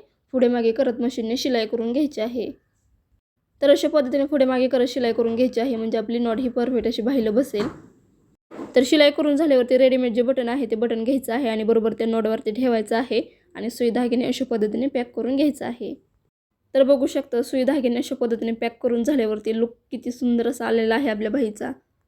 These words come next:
तर सेम याच पद्धतीने दुसऱ्या साईडची देखील बाही आपल्याला तयार करून घ्यायची आहे.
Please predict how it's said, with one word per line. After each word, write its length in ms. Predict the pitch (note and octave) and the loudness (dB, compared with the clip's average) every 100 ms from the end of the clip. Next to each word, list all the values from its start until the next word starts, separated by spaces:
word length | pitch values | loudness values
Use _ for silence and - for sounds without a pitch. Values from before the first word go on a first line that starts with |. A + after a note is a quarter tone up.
| _ _ _ _ C4+ | _ _ _ _ 0
तर 120 | C4+ | 2
सेम 240 | D4+ C#4 | 2 2
याच 160 | C#4+ - | 0 0
पद्धतीने 440 | C#4 A#3+ A#3+ A#3 | 0 0 0 0
दुसऱ्या 280 | A3+ C4 B3 | -2 0 0
साईडची 300 | B3 A#3+ A#3+ | 0 0 0
देखील 280 | A#3 A3+ B3+ | 0 0 0
बाही 200 | D#4 B3 | 2 2
आपल्याला 340 | A3 A3+ A3 | 0 -4 -4
तयार 220 | A#3+ A3 | -4 -4
करून 260 | - A3+ A3 | -4 -6 -2
घ्यायची 320 | D#4+ B3 - | -2 -2 -2
आहे. 300 | A3+ B3 A3+ | -4 -2 -2